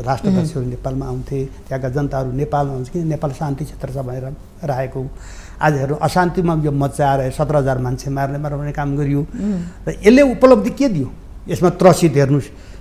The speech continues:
Speaker 1: सत्र हजार मान्छे मार्ने, मराउने मा-, माओवादीलाई काङ्ग्रेस सहयोग गर्ने भयो, एमाले सहयोग गर्ने भयो, अर्काले सहयोग, सबै। "मैले त पच्चिस लाख सहयोग गरेँ" भने लु, तपाईँ आफै भन्नु त।
Speaker 2: होइन, bargaining गर्ने ठाउँ बन्यो राजनीति गर्ने ठाउँ।
Speaker 1: अनि त्यसमा उपलब्धि के त?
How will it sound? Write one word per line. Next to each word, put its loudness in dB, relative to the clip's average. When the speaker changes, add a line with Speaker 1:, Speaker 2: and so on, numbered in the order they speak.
Speaker 1:
सत्र 6
हजार 4
मान्छे 0
मार्ने, 2
मराउने 0
मा-, -4
माओवादीलाई 6
काङ्ग्रेस 2
सहयोग 4
गर्ने 0
भयो, 0
एमाले 2
सहयोग 0
गर्ने 0
भयो, -2
अर्काले 2
सहयोग, -4
सबै। 2
"मैले 10
त 8
पच्चिस 4
लाख 4
सहयोग 4
गरेँ" 2
भने -2
लु, 2
तपाईँ 4
आफै 6
भन्नु 6
त। 6
Speaker 2:
होइन, 6
bargaining 8
गर्ने 8
ठाउँ 4
बन्यो 6
राजनीति 4
गर्ने 6
ठाउँ। 6
Speaker 1:
अनि 10
त्यसमा 6
उपलब्धि 6
के 8
त? -2